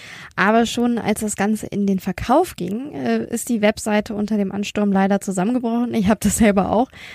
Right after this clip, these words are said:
erlebt. Das hatte sich auch auf den Kauf von anderen Tickets ausgewirkt. War relativ ungünstig. Die Deutsche Bahn hat damals zum Beispiel auch via Twitter geteilt, dass sie natürlich dran sind und das auch beheben wollen. Haben sie schlussendlich auch. Die Tickets konnten gekauft werden.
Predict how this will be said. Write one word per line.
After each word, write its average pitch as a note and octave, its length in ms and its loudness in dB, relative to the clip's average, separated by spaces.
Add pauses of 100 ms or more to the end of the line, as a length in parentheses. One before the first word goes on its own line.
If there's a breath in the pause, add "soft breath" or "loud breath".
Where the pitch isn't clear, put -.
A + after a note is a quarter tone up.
(160 loud breath)
erlebt. G#3+ 300 2
Das G3+ 120 0
hatte G3+ 160 2
sich G3 220 -2
auch F#3+ 100 -4
auf G3 140 -4
den G3+ 160 0
Kauf G3 200 2
von - 140 -6
anderen A#3+ 380 2
Tickets A#3+ 300 -2
ausgewirkt. A3 600 0 (380 loud breath)
War G#3 340 2
relativ A3 480 4 (120)
ungünstig. C#4+ 840 2
Die G#3 140 -6
Deutsche G3+ 320 0
Bahn G3+ 280 0
hat G#3 140 -4
damals G3 280 0
zum G3+ 120 -2
Beispiel - 240 -4
auch - 160 -10
via G3 160 0
Twitter G#3+ 340 2
geteilt, G3 400 -2
dass F#3+ 120 -4
sie G3+ 80 -2
natürlich F#3+ 360 -2
dran G3 260 4
sind A#3+ 280 2
und G3+ 80 -4
das F#3+ 160 -6
auch - 100 -6
beheben A3 440 4
wollen. A3+ 240 2 (520 loud breath)
Haben A#3 220 2
sie A#3+ 80 2
schlussendlich G#3+ 640 0
auch. G#3 120 2
Die F#3+ 140 -6
Tickets - 380 -4
konnten G3 240 0
gekauft F#3 500 -2
werden. A3+ 380 0